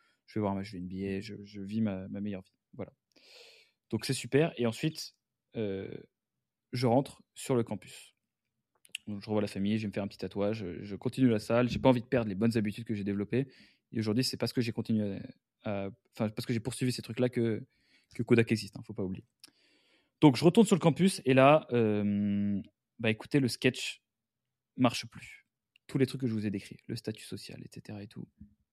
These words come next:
j'essaie de refaire pareil, de reprendre mes habitudes et tout, ça ne marche pas. Ça marche pla-, ça ma-, en fait, ça marche plus. Je rentre plus dans le jeu, je le vois de l'extérieur, j'ai l'impression de plus pouvoir jouer.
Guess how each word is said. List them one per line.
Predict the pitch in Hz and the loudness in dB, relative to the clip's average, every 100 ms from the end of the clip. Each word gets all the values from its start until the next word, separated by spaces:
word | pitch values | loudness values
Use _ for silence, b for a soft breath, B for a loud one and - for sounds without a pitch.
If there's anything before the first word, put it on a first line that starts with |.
| _ | _
j'essaie | 120 135 | -4 0
de | 127 | 0
refaire | 113 113 | -2 -4
pareil, | 117 104 113 | -8 -6 -4
de | 113 | -4
reprendre | 101 107 120 | -6 -6 -4
mes | 113 107 | -4 -4
habitudes | 107 104 107 113 | -4 -6 -8 -8
et | 110 | -8
tout, | 131 | -10
ça | 127 110 | -8 -6
ne | 107 | -4
marche | 110 113 117 | -4 -4 -10
pas. | 113 - - - _ _ _ _ _ _ | -14 -18 -18 -18 _ _ _ _ _ _
Ça | - 117 | -4 0
marche | 117 - | 0 -2
pla-, | - 123 - | -2 -2 -2
ça | - 123 | -4 -2
ma-, | 120 | -2
en | - | -2
fait, | 139 | -2
ça | 127 | 0
marche | 107 - | -2 -4
plus. | 123 120 _ _ _ _ _ _ | -8 -8 _ _ _ _ _ _
Je | - | 0
rentre | 113 113 | 0 4
plus | 147 | 4
dans | |
le | 127 | 4
jeu, | 120 143 | 4 2
je | |
le | 123 | 2
vois | 110 131 | 4 4
de | |
l'extérieur, | 127 - 110 120 127 | 2 -2 -2 -2 -2
j'ai | |
l'impression | 104 - | -6 -2
de | 113 | -4
plus | - 107 | -2 -2
pouvoir | 131 113 | 0 0
jouer. | 110 104 | 0 -2